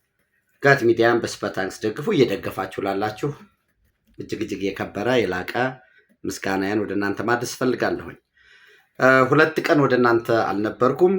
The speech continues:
ዘ-፣ ዛሬ ሰኔ ሃያ ሦስት ሁለት ሺ አስራ ሰባት ነው እና፣ እ፣ በኦርቶዶክስ፣ እ፣ ክርስትና ሃይማኖት፣ እ፣ የጊዮርጊስ፣ እ፣ ክብረ በዓል ነው። እንግዲህ በዚሁ በዓል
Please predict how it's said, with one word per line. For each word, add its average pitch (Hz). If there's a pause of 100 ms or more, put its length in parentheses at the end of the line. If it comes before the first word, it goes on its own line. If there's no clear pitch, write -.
(480)
ዘ-፣ 156
ዛሬ 160 (100)
ሰኔ 165
ሃያ 156
ሦስት 156
ሁለት 143
ሺ -
አስራ 139
ሰባት 127
ነው 95
እና፣ 117 (1040)
እ፣ 95 (200)
በኦርቶዶክስ፣ 117 (560)
እ፣ 87 (280)
ክርስትና 107
ሃይማኖት፣ 110 (960)
እ፣ 101 (1300)
የጊዮርጊስ፣ 113 (240)
እ፣ 95
ክብረ 104
በዓል 113
ነው። 185 (920)
እንግዲህ 143
በዚሁ 139
በዓል 151